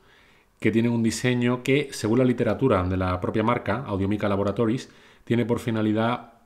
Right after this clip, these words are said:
mm, no pre-, prescindir, mejor dicho, eliminar la necesidad de un filtro. No hace falta un filtrado adicional con la topología, con el diseño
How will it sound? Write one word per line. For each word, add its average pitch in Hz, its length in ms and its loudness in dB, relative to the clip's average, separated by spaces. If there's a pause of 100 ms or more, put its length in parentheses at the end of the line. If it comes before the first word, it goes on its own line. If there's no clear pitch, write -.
mm, 110 760 0
no 113 680 -2
pre-, 131 200 0
prescindir, 123 680 2
mejor 110 280 -4
dicho, 117 240 -2
eliminar 104 520 0 (380)
la 101 220 -2
necesidad 101 400 0
de 104 80 0
un 101 100 -2
filtro. 95 380 -2
No 98 60 0
hace 98 100 -8
falta 107 180 -4
un 104 80 -6
filtrado 101 380 -2
adicional 110 460 -2 (420)
con 104 380 2
la 98 160 2
topología, 104 560 -2
con 98 500 -2 (240)
el 107 140 -2
diseño 113 540 0